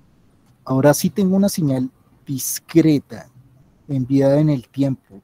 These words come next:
transmitida en el tiempo que se está armando. Literalmente se arma en su televisor. No es una señal tal cual como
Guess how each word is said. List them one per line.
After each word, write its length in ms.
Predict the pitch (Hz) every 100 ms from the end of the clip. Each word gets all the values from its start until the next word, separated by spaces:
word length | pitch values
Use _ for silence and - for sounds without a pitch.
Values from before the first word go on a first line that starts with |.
| -
transmitida 760 | 139 131 123 131 120 - 131 185
en 80 |
el 160 | 151 117
tiempo 320 | 127 117 151
que 120 | -
se 120 | 143 123
está 240 | - 120
armando. 500 | 123 143 143 147 214 _ _ _ _ _
Literalmente 720 | 131 131 143 135 147 165 - 120
se 180 | -
arma 320 | 123 127 143 151
en 80 |
su 180 | 151 170
televisor. 680 | - 135 123 117 - 127 -
No 240 | - 135 151
es 140 | 156
una 220 | 175 170
señal 340 | 165 160 135 131
tal 300 | 165 160 -
cual 260 | 180 165
como 340 | - 175 147